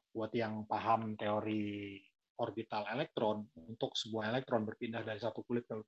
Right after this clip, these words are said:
kulit yang lain, itu kan dibutuhkan energi. Nah, let's say untuk dari berpindah dari posisi di real world-nya sekarang untuk mencapai ke world di mana dia bisa melihat dunia tersebut dari mata yang berbeda,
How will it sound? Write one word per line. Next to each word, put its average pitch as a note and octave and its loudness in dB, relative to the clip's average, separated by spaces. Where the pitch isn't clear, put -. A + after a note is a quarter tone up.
kulit A2 -6
yang A#2+ -2
lain, B2 0
itu A2+ -16
kan C3+ -4
dibutuhkan - -4
energi. - -12
Nah, A#2+ -2
let's A#2+ 2
say C#3 8
untuk B2+ 4
dari A#2 4
berpindah B2 2
dari A2+ 0
posisi A2+ -2
di A2 -2
real B2 6
world-nya A#2+ 4
sekarang B2 4
untuk - -6
mencapai A#2+ -2
ke - -12
world A#2 2
di A#2 -2
mana A2+ -6
dia A2+ -6
bisa A2+ -8
melihat A#2 2
dunia A#2 -4
tersebut A#2 -2
dari A2 0
mata A2 -2
yang G#2+ 0
berbeda, A2 0